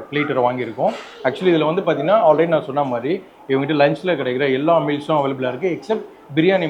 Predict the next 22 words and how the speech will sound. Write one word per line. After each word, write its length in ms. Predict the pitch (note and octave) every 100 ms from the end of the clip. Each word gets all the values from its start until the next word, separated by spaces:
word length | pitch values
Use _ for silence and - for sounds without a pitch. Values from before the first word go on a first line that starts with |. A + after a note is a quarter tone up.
| C#3+
மட்டும். 200 | C3 C#3
அவங்க 140 | C3 C#3+
வந்து 120 | E3 C3+
ஜாக் 240 | D3 G3
ஃப்ரூட் 200 | - E3 C3
பிரியாணி 280 | C3+ B2 B2
வந்து 120 | C3+ E3 - - -
கொடுக்குறாங்க, 360 | D#3 C3+ C#3 D#3
அது 80 | C#3 D3
மட்டும் 200 | D3 D3+
அவைலபிலிட்டி 400 | C#3+ C3 A#2+ A#2+
இல்ல. 100 | C#3 G#3 - - -
இதுல 140 | B2 B2 D3+
பாத்தீங்கன்னா, 440 | D#3+ G3 D3+ C3+ D3+ D#3+ - -
இங்க 140 | - B2+
பாருங்க, 200 | C3+ B2+
ரெட் 120 | B2+ D3
ரைஸ் 180 | D3+ D3
இருக்கு. 220 | B2 B2 C#3 - B2+
அப்புறம் 220 | D#3 E3+
வந்து 140 | F3 -
சீரக 280 | B3+ C#4